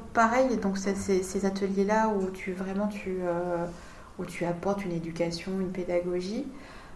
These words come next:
Euh, tout à l'heure, je te demandais, euh, si, euh, si tu commençais à travailler sur des accords. Si t'en as fait un, puisque début mars, euh, le,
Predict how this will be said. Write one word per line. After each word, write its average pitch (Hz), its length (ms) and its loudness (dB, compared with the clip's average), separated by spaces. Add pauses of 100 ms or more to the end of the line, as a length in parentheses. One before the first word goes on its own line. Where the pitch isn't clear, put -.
Euh, 202 40 0 (260)
tout - 180 -6
à 180 80 4
l'heure, 208 120 6
je 202 140 -2
te 190 180 0
demandais, 190 540 2
euh, 170 320 4
si, 190 520 -2
euh, 175 340 6
si 190 180 -4 (380)
tu 180 220 -8
commençais 175 380 -2
à 196 60 0
travailler 180 420 0
sur 190 180 -4
des 165 200 -2
accords. 254 480 0 (600)
Si - 240 -2
t'en 185 200 2
as 170 60 0
fait 170 380 -4
un, 294 240 4
puisque - 360 -6 (240)
début 196 300 2
mars, 196 460 2 (540)
euh, 175 1000 0 (640)
le, 190 120 4